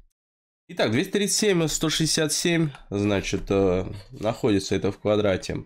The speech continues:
H пять, ну, или I пять, пересечение, не, H пять. Вот, то есть появляемся на базе, тупо волосы назад,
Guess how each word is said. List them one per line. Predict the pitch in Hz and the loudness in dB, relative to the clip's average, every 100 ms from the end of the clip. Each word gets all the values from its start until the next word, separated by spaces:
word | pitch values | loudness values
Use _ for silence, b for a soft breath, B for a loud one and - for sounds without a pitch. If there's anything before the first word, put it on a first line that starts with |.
| _ | _
H | - 95 - | -4 -4 -4
пять, | 131 151 - - | -4 -4 -6 -12
ну, | 185 170 | -12 -10
или | 95 92 | -6 -4
I | 113 113 | -4 -6
пять, | - 92 95 - _ _ _ | -6 -8 -8 -16 _ _ _
пересечение, | 95 - - 98 92 92 95 _ _ _ | -20 -20 -20 -12 -10 -10 -14 _ _ _
не, | 101 87 | -12 -8
H | - 92 - | -4 -6 -4
пять. | - - - - B B B _ | -8 -8 -16 -20 B B B _
Вот, | 95 87 | -16 -10
то | |
есть | 98 | -6
появляемся | - 131 135 113 - 127 | 0 0 2 0 0 0
на | 147 | 2
базе, | 165 170 143 | 2 2 0
тупо | 143 156 - | -2 -6 -2
волосы | 135 131 123 131 | 0 0 0 0
назад, | 120 117 113 104 | 0 2 -2 -2